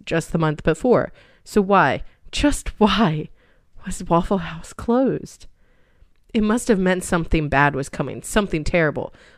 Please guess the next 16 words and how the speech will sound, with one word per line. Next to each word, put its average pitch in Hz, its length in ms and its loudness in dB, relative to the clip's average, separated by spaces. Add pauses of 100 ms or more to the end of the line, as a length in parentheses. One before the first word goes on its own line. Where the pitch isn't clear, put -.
(120)
Waffle 196 260 2
House 180 200 2
stays 160 320 0
open 156 400 2
through 156 260 -2
anything. 165 540 2 (380)
I've 180 100 -2
seen 214 200 4
those 175 240 2
doors 185 360 4
<laughs> - 0 -
wide 208 280 8
open 190 360 2
in 160 140 0
far 185 300 4
worse, 175 320 0